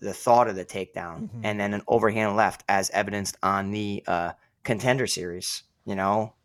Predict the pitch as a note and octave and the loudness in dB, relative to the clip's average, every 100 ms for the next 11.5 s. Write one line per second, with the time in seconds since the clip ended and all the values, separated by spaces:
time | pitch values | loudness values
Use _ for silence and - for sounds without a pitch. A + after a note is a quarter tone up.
0 | _ - G#2 G#2 A#2+ A2 A2 - G#2 G#2 | _ -4 0 0 2 4 2 0 0 4
1 | A2+ - G2 G#2+ G#2 - G#2+ G2 - _ | 4 4 0 0 2 2 0 0 -8 _
2 | _ G2+ G2+ B2+ A#2 D#2 - - _ _ | _ 0 0 0 -2 -4 -10 -14 _ _
3 | - F#2+ F#2 F#2 F#2+ A#2+ - A#2+ G#2 A#2 | -6 0 0 0 0 -4 -4 -8 -4 2
4 | A2+ - A#2 A2+ G2+ F#2+ _ _ _ - | 2 2 2 4 2 -2 _ _ _ -6
5 | G2+ G#2 A2 - - - _ _ - F#2+ | -2 2 0 -2 -18 -20 _ _ 0 2
6 | F#2 F#2+ - - - G#2+ A2 A2+ G2+ - | 2 -4 -10 -4 4 6 6 0 -2 -2
7 | G#2 G2+ - G2 - A2 A#2+ - - F#2+ | 2 2 2 -4 -2 -2 -2 -4 -4 2
8 | G#2 G#2 G2+ F#2+ - - D3+ - G#2+ G2+ | 4 4 0 -6 -8 -6 -4 -2 -2 -2
9 | G2+ F2+ - G2 E2 F2 A#2+ C#3+ _ _ | -2 -2 -4 -6 -2 0 0 -2 _ _
10 | - A#2+ A2+ G2 G#2 G2+ G2+ G2+ G2 G#2+ | 4 4 4 4 2 0 -6 -6 -4 -4
11 | G2+ F2 F#2+ A#2+ C#3+ | -2 0 2 2 0